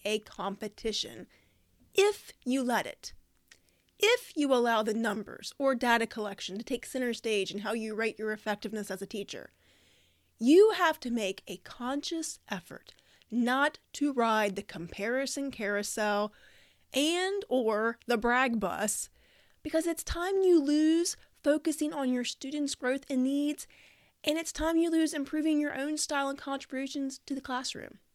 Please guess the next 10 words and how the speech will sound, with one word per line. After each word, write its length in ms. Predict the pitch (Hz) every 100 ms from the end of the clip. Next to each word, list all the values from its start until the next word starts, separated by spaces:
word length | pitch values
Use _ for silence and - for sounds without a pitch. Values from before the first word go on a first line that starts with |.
| _ _ _ _ _ _ _ _ _ _ _ _ _ _ _ -
And 240 | 262 262
the 120 | 269
fifth 480 | 269 - 285 330 - -
change 480 | - 277 254 262 262 -
I 200 | 208 233
made, 460 | 214 233 202 - - - _ - - - - _ _ _
this 260 | 240 311 -
is 160 | 440 415
the 160 | 294
biggest, 640 | 208 196 208 247 285 -